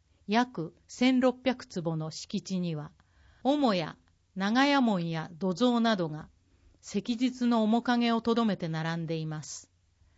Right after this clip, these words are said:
当日、母屋では、釣り部屋やかまどがある土間、主人とその家族が住んだ居室、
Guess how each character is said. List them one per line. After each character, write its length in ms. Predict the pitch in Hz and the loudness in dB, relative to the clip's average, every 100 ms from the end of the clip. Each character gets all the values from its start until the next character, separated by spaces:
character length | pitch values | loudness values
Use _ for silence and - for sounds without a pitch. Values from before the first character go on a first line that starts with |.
| _ _ _ _ | _ _ _ _
当 240 | 262 285 | 2 2
日、 540 | 285 269 269 - 254 254 - - | 2 -2 -4 -6 -6 -6 -8 -2
母 240 | 320 285 | 2 4
屋 160 | 214 175 | 4 2
で 160 | 170 | -2
は、 220 | 160 160 _ _ _ _ _ | -4 -10 _ _ _ _ _
釣 300 | - - 233 | -10 0 4
り 60 | 285 | 4
部 80 | 269 | 6
屋 260 | 262 240 | 8 8
や 260 | 233 214 214 _ | 6 4 0 _
か 160 | - 202 | -4 2
ま 160 | 233 269 | 4 6
ど 120 | 269 | 6
が 160 | 254 | 6
あ 60 | 247 | 6
る 140 | 208 | 4
土 160 | 160 160 | 0 -2
間、 200 | 160 165 _ _ _ _ _ _ _ _ | -4 -8 _ _ _ _ _ _ _ _
主 300 | - - 320 | -12 2 4
人 280 | 285 262 185 | 6 4 4
と 220 | 156 170 | 0 -4
そ 160 | 175 233 | -2 2
の 140 | 247 | 2
家 120 | 254 254 | 4 2
族 260 | 208 180 | 2 -2
が 120 | 165 | -4
住 200 | 160 226 | -2 0
ん 80 | 208 | 0
だ 120 | 160 | 0
居 180 | 156 185 | -4 -6
室、 460 | 156 - - 175 | -8 -10 -12 -12